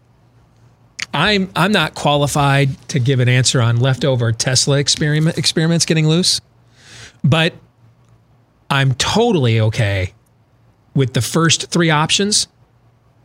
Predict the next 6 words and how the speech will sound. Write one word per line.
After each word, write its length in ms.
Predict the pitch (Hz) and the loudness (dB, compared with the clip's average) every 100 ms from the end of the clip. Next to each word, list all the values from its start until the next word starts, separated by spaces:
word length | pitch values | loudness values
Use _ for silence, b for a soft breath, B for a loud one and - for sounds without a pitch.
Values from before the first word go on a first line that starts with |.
| _ _ _ _ - - _ | _ _ _ _ -14 -14 _
Um, 520 | 147 143 139 131 127 - _ _ _ _ _ - _ _ _ _ _ _ _ _ - | 0 2 2 2 0 -2 _ _ _ _ _ -20 _ _ _ _ _ _ _ _ -2
and 100 | 143 | 2
I 60 | |
mean, 120 | 151 160 | 2 2
I 80 | 175 | 2
love, 760 | 165 160 175 175 156 139 - | 4 4 4 4 2 0 -4